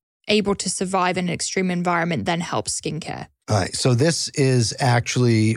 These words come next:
Speaker 2: why I was, uh, plucked by David in the first place. So, uh, when we are here in life, you know, we're always being bombarded by things that are damaging to us, whether it's U V radiation, things we eat,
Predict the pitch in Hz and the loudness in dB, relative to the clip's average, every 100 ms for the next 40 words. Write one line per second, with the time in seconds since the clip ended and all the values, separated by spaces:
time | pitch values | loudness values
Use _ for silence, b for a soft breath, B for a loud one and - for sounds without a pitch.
0 | - 110 113 117 113 113 - 104 107 104 | -2 0 2 2 2 0 2 2 2 0
1 | 98 - b b b b _ - 101 95 | -2 -6 b b b b _ 0 2 0
2 | - - 135 101 - 104 101 98 98 104 | -4 -2 -2 -2 -6 -2 0 0 0 0
3 | 101 98 - - - - 78 87 - B | -2 -2 0 -2 0 -4 -4 -4 -8 B
4 | B B B - 131 127 120 - - _ | B B B -2 2 4 2 0 -8 _
5 | _ - 110 101 135 143 190 202 175 - | _ 0 2 4 4 2 4 2 2 -2
6 | - _ - 120 104 120 90 - 123 104 | -12 _ 0 2 2 0 -2 -4 0 2
7 | 113 - 117 110 90 - - B B B | 2 0 0 2 0 -4 -10 B B B
8 | - 131 123 135 151 - 127 131 143 135 | 0 4 4 4 2 0 0 2 2 4
9 | 127 120 107 - - - 123 117 110 110 | 4 2 0 -8 -4 2 4 4 4 4
10 | 117 117 110 117 113 110 113 - 117 110 | 4 4 4 2 2 2 0 2 2 2
11 | 104 107 - 117 104 _ _ - 147 139 | 2 -2 0 0 0 _ _ 0 2 4
12 | 120 104 92 98 - - 98 98 95 120 | 2 0 -2 -4 -4 -4 -4 -2 0 2
13 | 117 113 113 113 120 120 123 113 - 117 | 4 4 4 4 4 2 2 0 2 2
14 | 110 113 113 139 135 135 | 2 0 2 4 4 2